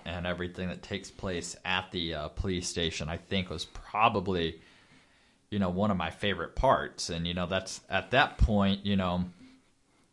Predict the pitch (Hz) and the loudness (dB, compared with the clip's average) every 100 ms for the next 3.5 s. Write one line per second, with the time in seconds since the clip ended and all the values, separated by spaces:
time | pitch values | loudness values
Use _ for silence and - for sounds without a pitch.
0 | _ _ - - 104 101 92 92 95 - | _ _ -20 -2 4 6 8 4 2 -10
1 | _ _ _ _ _ _ _ - 98 92 | _ _ _ _ _ _ _ -6 -2 2
2 | 90 - 87 90 110 87 92 87 123 107 | 0 0 -4 0 0 0 -4 -2 2 2
3 | 90 - - 131 - | 2 -4 4 4 4